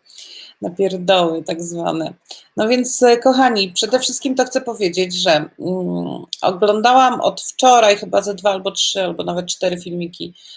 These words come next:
dotyczące, mm, szczepionek, tych, e, nowych, fantastycznych na covid i tak dalej. Ech, <laughs> ciężki temat, no ale cóż.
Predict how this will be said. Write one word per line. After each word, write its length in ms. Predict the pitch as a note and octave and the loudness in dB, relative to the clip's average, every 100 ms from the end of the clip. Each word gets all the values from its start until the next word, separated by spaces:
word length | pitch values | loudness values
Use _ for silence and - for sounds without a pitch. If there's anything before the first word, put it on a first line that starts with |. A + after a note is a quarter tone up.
| - _ | -20 _
dotyczące, 1040 | G3 G#3+ G#3+ G#3+ G3+ G3+ - F#3+ F#3 F3+ F3 F3 F3 | -8 -6 2 2 2 -2 0 2 4 2 0 -4 -8
mm, 440 | E3+ E3+ E3+ - - - | -8 -6 -10 -12 -12 -8
szczepionek, 680 | - B3+ D4+ A#3+ F#3 D3 C#3+ _ - D#3+ F3 | -2 0 4 4 2 -2 -8 _ -20 -18 -6
tych, 340 | G#3+ G#3 - | -4 -4 -4
e, 460 | G3+ F#3+ F#3+ F#3 F3+ - _ | -2 2 4 2 0 -8 _
nowych, 580 | G3 G#3+ G3 F#3+ F#3+ - F3+ F3 | -2 -2 0 -4 -8 -8 -16 -8
fantastycznych 880 | F#3+ F3+ F#3+ F#3+ F3 F#3 E3+ E3+ - | -8 -6 -8 -8 -8 -6 -4 -6 -4
na 120 | F3 | -6
covid 480 | F3 F3+ E3 E3 - | -2 -4 -4 -12 -12
i 60 | |
tak 200 | - E3+ | -6 -4
dalej. 420 | D#3+ D3+ E3 G3+ A#3+ _ - - _ _ - - - - _ _ _ _ _ _ C4 | 2 4 4 2 -2 _ -20 -20 _ _ -20 -20 -20 -20 _ _ _ _ _ _ 4
Ech, 1400 | D4+ D#4 D4+ C#4 C4+ B3 A#3 A3+ G#3+ G#3 - B3 B3+ | 6 8 6 4 2 -2 -2 -6 -4 -4 -2 -2 -2
<laughs> 60 | - | -2
ciężki 400 | B3+ A3 - B3 | -2 -2 -6 -4
temat, 480 | - A3+ G#3 F#3+ - | 0 0 0 -2 -4
no 160 | G3+ | -2
ale 220 | G3 G3 G3 | 0 0 -2
cóż. 240 | G3 F#3 | -4 -2